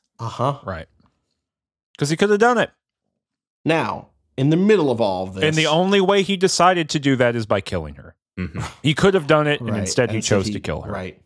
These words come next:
Speaker 1: right. Now, in the middle of all of this, we get a story. <laughs> What do we
Speaker 2: Yes.
Speaker 1: make of this?
Speaker 2: That it's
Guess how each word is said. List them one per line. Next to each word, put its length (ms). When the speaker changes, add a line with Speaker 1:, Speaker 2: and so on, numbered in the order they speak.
Speaker 1:
right. 300
Now, 180
in 60
the 80
middle 320
of 80
all 220
of 100
this, 440
we 180
get 120
a 40
story. 680
<laughs> 60
What 100
do 60
we 120
Speaker 2:
Yes. 320
Speaker 1:
make 260
of 160
this? 440
Speaker 2:
That 180
it's 220